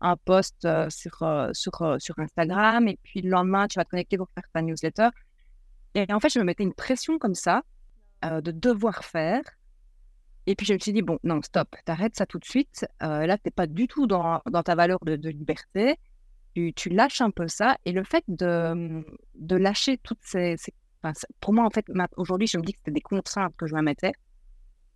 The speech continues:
Eh bien, j'ai pas perdu, euh, du tout au niveau de mon activité, mais bien au contraire, j'ai même plus de, de personnes qui viennent, euh, enfin, je veux dire, naturellement vers moi. Euh, est-ce que c'est parce que, voilà, je me suis retirée cette pression, je suis plus, euh,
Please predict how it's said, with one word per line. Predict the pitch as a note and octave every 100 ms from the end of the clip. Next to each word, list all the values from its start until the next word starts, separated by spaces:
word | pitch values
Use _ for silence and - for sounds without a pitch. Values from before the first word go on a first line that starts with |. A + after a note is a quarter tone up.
| - - - _ _
Eh | D#3+
bien, | F#3+ A#3 -
j'ai | D#3+ F3
pas | - B3+
perdu, | - G#3 G3 A3+ G3+ _ _ -
euh, | D#3 D3+
du | D3 G#3+
tout | - A#3+
au |
niveau | G#3 E3+ F3+
de |
mon | F3+
activité, | E3+ - E3+ F3 B3 D#4+ -
mais | F#3+ F#3
bien | E3+ G3 A#3
au | G3
contraire, | - E3 - C#4
j'ai | A3 E3+
même | E3+ E3 - -
plus | - A#3+ G#3
de, | F3+ E3+ E3 E3 E3
de | D#3
personnes | E3 E3+ - B3
qui | - F3
viennent, | E3 G#3+ F#3+
euh, | D#3+ D#3 D3+ -
enfin, | E3
je |
veux | D#3+
dire, | F#3+ F3
naturellement | F3 G3 - G3 G3 G3 G3+
vers | F3 -
moi. | F3 G#3 - - - - _ _ - -
Euh, | E3 D3+ - - -
est-ce | - -
que | G3
c'est | G3+
parce | F3+ -
que, | - B3
voilà, | A3+ G#3 A#3
je | E3+
me |
suis | D#3+ - G#3
retirée | - - G#3 G#3+
cette | G#3 -
pression, | - F3+ - G#3 G#3 G#3
je | F3+
suis | E3 -
plus, | F3 - F#3+ G3 F#3
euh, | E3 D3+ D#2